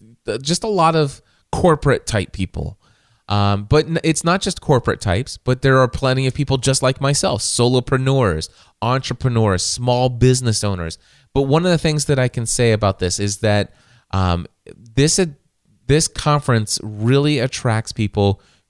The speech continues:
who are operating in their business or in their career on an all-in mentality. They're all in. This isn't a hobby for them. This isn't something they're dabbling in. I mean, are there, uh,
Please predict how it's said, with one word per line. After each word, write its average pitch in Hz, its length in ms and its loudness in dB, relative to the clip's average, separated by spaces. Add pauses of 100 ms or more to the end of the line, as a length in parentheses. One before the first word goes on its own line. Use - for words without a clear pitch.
who 123 580 4
are 107 600 4 (240)
operating 113 760 2
in 135 300 0
their 147 220 4
business 104 760 0 (260)
or 107 200 4
in 123 220 2
their 139 160 2
career 98 600 2 (460)
on 110 200 2
an 104 160 0 (200)
all-in 113 920 2
mentality. 90 800 -2 (140)
They're 127 240 4
all 127 320 2
in. 90 320 -2 (220)
This 123 260 0
isn't 147 340 0
a 160 80 0
hobby 147 420 0
for 165 200 -2
them. 156 380 -2 (320)
This 123 180 0
isn't 143 260 -2
something 147 340 -2
they're 143 160 2
dabbling 123 680 0
in. 123 180 -2
I 131 140 -6
mean, 151 320 -2
are 143 160 4
there, 165 240 4 (180)
uh, 131 100 2